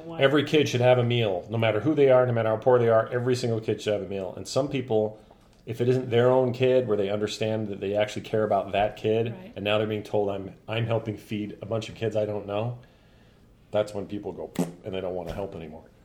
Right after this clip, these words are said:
Speaker 1: Mm-hmm.
Speaker 2: I think it should be a, just a deal that whatever we're paying in school dues, which, dues or whatever we're already all paying, they should just have enough there to make enough food to feed every
Speaker 3: Right.
Speaker 2: kid no matter what. And if one of them crops up where the kid's like, "My mom won't pay,"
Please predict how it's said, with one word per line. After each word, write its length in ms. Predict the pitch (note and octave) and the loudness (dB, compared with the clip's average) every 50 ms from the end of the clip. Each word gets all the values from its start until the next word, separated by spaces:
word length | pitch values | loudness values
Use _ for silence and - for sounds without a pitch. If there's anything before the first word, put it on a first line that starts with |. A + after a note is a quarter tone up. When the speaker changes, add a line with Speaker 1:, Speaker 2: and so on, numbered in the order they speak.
| _ _ _ _ - - _ - | _ _ _ _ -20 -20 _ -12
Speaker 1:
Mm-hmm. 240 | G#3+ F#3+ F#3 F#3+ F#3+ G3 - - - | -12 -10 -10 -12 -12 -14 -12 -4 2
Speaker 2:
I 140 | B2+ D3+ | 2 2
think 220 | E3+ - A2+ F#2+ - | 4 2 0 -4 -4
it 60 | G2 - | -8 -12
should 160 | - G#2+ F2 | -12 -12 -10
be 300 | E2 F#2+ F#2 F#2+ G2 A2+ - - _ _ _ _ _ _ _ _ _ _ _ _ _ _ _ _ _ _ _ _ _ _ _ _ _ _ - | -10 -10 -8 -8 -10 -10 -14 -18 _ _ _ _ _ _ _ _ _ _ _ _ _ _ _ _ _ _ _ _ _ _ _ _ _ _ -12
a, 80 | G#2+ | -12
just 260 | G2+ - B2 A#2+ - A#2+ | -8 -6 -6 -6 -4 -4
a 60 | A2 | -6
deal 440 | F2 - A#2+ A#2+ B2+ A#2 G2+ G2+ G2+ | -4 -2 0 2 2 2 2 0 -2
that 220 | G#2+ G#2+ - - | -2 -4 -4 -4
whatever 280 | - G#2+ A2 A#2+ B2+ C#3+ | -4 -4 -2 -2 0 0
we're 100 | C#3 B2+ | 0 -2
paying 320 | A#2+ - - A#2 A#2 A2+ | -2 -2 -4 -2 -2 -2
in 80 | A2 - | -4 -6
school 280 | - - - A2+ A2 G#2+ | -8 -8 -6 -6 -4 -4
dues, 160 | G2+ F#2+ G2+ | -4 -6 -8
which, 160 | G2+ - - - - - A2 | -8 -10 -12 -18 -18 -14 -10
dues 240 | G2 G#2 G2+ G2 F#2+ | -8 -8 -6 -6 -8
or 80 | G2+ | -8
whatever 240 | F#2+ G2+ G2 G2 G2 | -6 -6 -6 -6 -6
we're 160 | G2 G2 G2 | -6 -4 -4
already 240 | G#2 G#2+ G2+ F#2+ F#2 | -4 -4 -4 -6 -6
all 120 | F#2+ F#2+ F#2+ | -6 -8 -8
paying, 400 | - - A#2+ B2 A#2 F#2 E2+ F2 | -8 -6 -6 -4 -4 -6 -8 -10
they 40 | F2+ | -12
should 200 | - - A2+ G2 | -10 -10 -8 -8
just 180 | G2+ G#2+ - | -6 -8 -6
have 180 | - A2 G#2+ F#2+ | -4 -4 -4 -4
enough 360 | G2 F#2 G2 G#2+ A#2 A#2+ - G#2 | -4 -6 -6 -6 -6 -6 -6 -6
there 240 | G2+ F#2+ F#2 G2+ | -6 -4 -4 -6
to 60 | - - | -6 -8
make 200 | F2 F2+ E2+ - | -10 -10 -12 -10
enough 320 | F2+ G2 A2 A#2+ A#2 - | -8 -6 -6 -6 -6 -8
food 220 | - F2 E2 E2+ F2 | -12 -10 -10 -10 -12
to 60 | - | -14
feed 220 | - - G2 F#2+ | -14 -10 -10 -8
every 220 | - - - B2 A#2+ | -8 -6 -6 -6 -6
Speaker 3:
Right. 40 | A#2+ | -6
Speaker 2:
kid 200 | - G#2 G2 G2 | -6 -6 -6 -6
no 60 | G2+ | -4
matter 220 | G#2 G#2+ A2 A2+ | -4 -2 -2 -2
what. 420 | G#2 - F2 F2 F#2 F#2+ - - - _ _ _ _ _ - | -2 -2 -2 -4 -4 -4 -6 -12 -20 _ _ _ _ _ -12
And 120 | G#2+ G2 | -10 -8
if 80 | F#2+ - | -6 -2
one 180 | G#2 G#2+ A2+ B2 | -2 0 0 0
of 60 | A#2+ | 0
them 120 | B2 B2 A#2+ | -2 0 2
crops 300 | - A#2 A#2 A#2 - - | 4 4 4 4 2 0
up 180 | G2+ G#2 - | -2 -2 -2
where 60 | G2+ | -4
the 60 | G2 G2 | -8 -6
kid's 260 | - - G2+ G2 F#2+ | -6 -6 -6 -6 -6
like, 260 | G2 F#2+ F#2 F#2 - | -6 -8 -8 -8 -8
"My 180 | G#3+ D4+ F#4 E4+ | -8 -6 -4 -2
mom 240 | D#4 D#4+ F4 E4+ | -2 -2 -2 -2
won't 240 | D#4+ E4+ F4 E4+ - | -4 -4 -6 -6 -6
pay," 320 | - E4+ F4+ C#4 - - | -8 -6 -6 -6 -6 -8